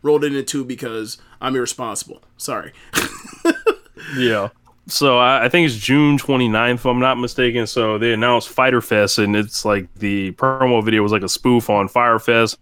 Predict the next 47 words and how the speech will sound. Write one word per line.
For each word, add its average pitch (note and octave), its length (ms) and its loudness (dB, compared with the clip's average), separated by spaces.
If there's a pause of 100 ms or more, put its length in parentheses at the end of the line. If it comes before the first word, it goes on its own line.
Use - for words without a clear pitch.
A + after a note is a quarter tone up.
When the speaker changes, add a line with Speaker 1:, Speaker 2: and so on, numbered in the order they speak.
Speaker 2:
and G2+ 100 -4
all G2 160 2
the F#2+ 80 -2
documentary G#2 600 0
behind G2+ 440 -2
that. G#2+ 180 0 (500)
And G2+ 500 2
they G#2 80 2
did G2+ 180 0
the G2 60 2
whole G#2 260 2
deal G2+ 300 2
with, F#2+ 300 -2
you G2+ 140 -6
know, F#2 120 -2
the F2+ 100 -4
models G2+ 400 0
in G2 100 -4
it F#2 120 -2
and F#2+ 120 -8
shit. G2 360 -6
I F#2 100 -8
was F#2 140 -8
dying F#2 280 -2
laughing. F#2+ 420 -2
Uh, F#2 140 -4
they F#2+ 140 -2
announced G2 360 0
Cody A2+ 400 4
and F#2+ 340 -2
Darby G#2+ 340 2
Allin, G#2 440 2 (400)
uh, F#2+ 180 4
and F#2 80 2
also, G2 680 2
uh, F#2 280 -4
the F2+ 140 -18 (240)
Bucks - 580 0 (160)
and G2+ 240 -6
Kenny A#2 280 0
will G#2+ 80 4
be G#2 140 0
teaming G#2+ 300 2
up G#2 160 2
to F#2+ 100 -12
face G2+ 320 -2
Pac A#2 440 0